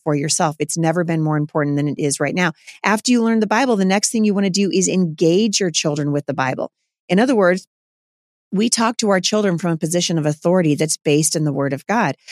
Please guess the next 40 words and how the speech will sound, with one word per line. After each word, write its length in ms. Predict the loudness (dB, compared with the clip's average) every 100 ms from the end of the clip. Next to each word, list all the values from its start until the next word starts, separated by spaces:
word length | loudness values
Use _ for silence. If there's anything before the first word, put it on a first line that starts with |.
| -6
So 160 | 0 2
when 180 | 4 4
things 260 | 2 0
come 240 | -2 -2 0
at 260 | 0 -2 -4
them, 300 | -8 -6 -8 _ _
so 240 | -2 0 2
the, 220 | 2 0
the 120 | 2 2
most 200 | 2 0 2
basic 440 | 4 4 2 0
things 240 | 0 0 2
right 160 | 0
now, 140 | 0 -2
obviously, 640 | -2 0 -2 -2 -4 -4
this 220 | -2 -2 -2
issue 240 | -2 0 0
of 80 |
male 240 | 0 0 0
and 120 | -2
female 400 | -2 -2 0 -2
and 120 | -2
whether 240 | 0 0 0
or 40 |
not 220 | 0 -2
it 80 | -2
exists. 460 | -4 -2 0 0 2
Well, 140 | 2
we 120 | 4
know 220 | 2 2 2
it 80 |
exists 380 | 0 0 -2 -2
because 280 | -6 -4 -2
God 280 | 0 -2 0
said 180 | -2 0
so 160 | 0
in 80 | 0
Genesis 420 | 0 0 0 -2 -2
one 200 | -2 -2
twenty-seven. 600 | -4 -4 -4 -4 -6